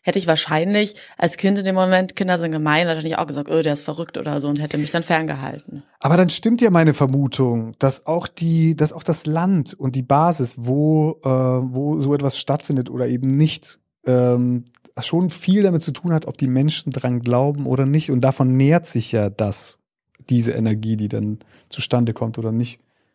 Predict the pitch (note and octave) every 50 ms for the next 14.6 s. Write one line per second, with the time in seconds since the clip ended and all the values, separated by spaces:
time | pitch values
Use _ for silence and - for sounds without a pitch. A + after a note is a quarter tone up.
0 | _ _ - - B2 A2+ F#2+ C#3 B2 - A#2 - D3 C3+ A#2+ B2 D#3+ D#3+ - -
1 | - C#3+ C3+ C3 B2+ A#2+ C3 C#3+ D3 C#3+ - C3 C3 C#3+ C3+ B2 B2 A2+ B2+ C#3
2 | - - C3+ C3+ C#3 C#3 C#3+ C#3+ C#3 C3 B2+ B2+ B2 C#3+ D3 C#3+ C#3+ C3+ - C#3+
3 | C3 B2+ B2 A#2 C3 - C#3 - - - - - - - - C#3+ D#3+ E3 E3 E3
4 | D#3+ D3+ D#3+ - - - - - - - A#2 B2+ D3+ F3 F3 F3 E3+ E3+ F3 F3
5 | E3 D#3 - E3+ D#3+ D#3 D3+ D#3+ E3 F3 F#3 F#3+ F#3 E3+ D3 C3 B2 A#2 B2 A#2
6 | - C3 C3 B2+ C3 A#2+ A#2+ A#2 G#2 - - - A#2 A#2 A#2 A#2 A2+ A#2 A2 G#2+
7 | A2+ A2 G#2 - A#2+ A2 A2 A#2 A#2+ A2+ A2 A2 A2 A2 A2 - - - - -
8 | - _ _ - A2+ A2+ A2+ G#2+ A2 G#2+ - A#2+ G#2+ - A2+ G#2 G#2+ G#2 G#2+ G#2
9 | - - - A#2 A2+ A2+ A2+ - B2 A2 A2 A2 A2+ G#2+ G#2+ G#2 G#2 A2 A2 A2
10 | G#2+ - - A2 G#2 G#2 G2+ F#2+ - A2+ A2 A2+ A2+ - A2+ A2 A2 A2 A2 G#2+
11 | G#2+ G#2+ G#2+ G#2+ G#2+ G#2+ A2 A2 A2 G#2+ G#2 - - A2 G#2+ G#2+ G#2 G#2 A2 G#2+
12 | G2+ - B2 - - A#2+ A2+ G#2 - A#2 A2+ A2 A2 A2+ A2 A2 A2 G#2+ A2 G#2+
13 | A2 G#2 G#2+ G#2+ G#2+ A#2 A#2 G#2+ A2+ A2+ A2 G#2+ G#2 A2 G#2 - - G#2+ A2 G#2+
14 | A2 A2 A2 G#2 - A2+ A2 A2+ A2+ - - -